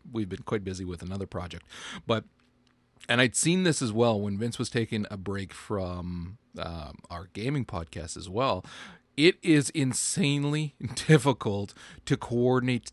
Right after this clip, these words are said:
times with other podcasters, anybody else who you'd record with. And, I mean, we've, we got to see some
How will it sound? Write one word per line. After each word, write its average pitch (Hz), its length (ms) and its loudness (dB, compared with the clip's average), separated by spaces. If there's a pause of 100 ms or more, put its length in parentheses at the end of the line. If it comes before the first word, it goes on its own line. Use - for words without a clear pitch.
times 120 640 0
with 101 400 -4 (200)
other 98 540 -4
podcasters, 87 720 -6
anybody 101 320 -4
else 104 160 -4
who 110 80 -4
you'd 95 280 -6
record 107 400 -6
with. 85 220 -10 (340)
And, 120 260 0
I 135 60 2
mean, 139 160 4
we've, 139 220 2 (300)
we 143 100 4
got 202 160 6
to 208 80 0
see 160 160 -2
some 139 340 2